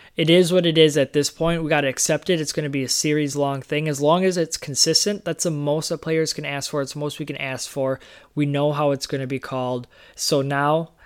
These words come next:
it's just up to the Bucks. It's up to Giannis to adjust to it, and we'll see how they go. They, they played a, a little bit better with that fact on Tuesday night, and hopefully they take another step on Friday night.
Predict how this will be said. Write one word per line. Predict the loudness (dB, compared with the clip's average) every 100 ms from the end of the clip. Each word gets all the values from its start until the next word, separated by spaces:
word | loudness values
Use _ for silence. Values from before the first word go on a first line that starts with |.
| -8
it's | -4
just | -4 -4
up | -4 -4
to | -6
the | -4
Bucks. | -2 -2 -2 -4 -6 -6
It's | -4
up | -4
to | -4
Giannis | -4 -4 -4 -6 -8
to | -6
adjust | -4 0 0 0 0
to | 2 2
it, | 0 -6 -20 -8
and | -4 0 0 -2 -6
we'll | -6 -6
see | -2 -2
how | -2 -2
they | -2
go. | 0 0
They, | 0 -2 -4
they | -2 0
played | 2 2 2
a, | 0 -8 -20 -2
a | 2
little | 4
bit | 4 2
better | 2 2 2
with | -2 -2
that | -2 -2 -4
fact | -6 -4 -2 -4 -8 -20 -20 -8
on | -4 -2 -2 -6 -10 -6
Tuesday | -2 0 0 0
night, | 2 0 0
and | -4
hopefully | -4 -4 0 0
they | 0
take | -4 -4 -6 -4
another | -4 -4 -4
step | -4 -6 -6
on | -8
Friday | -8 -8 -6 -10
night. | -12 -16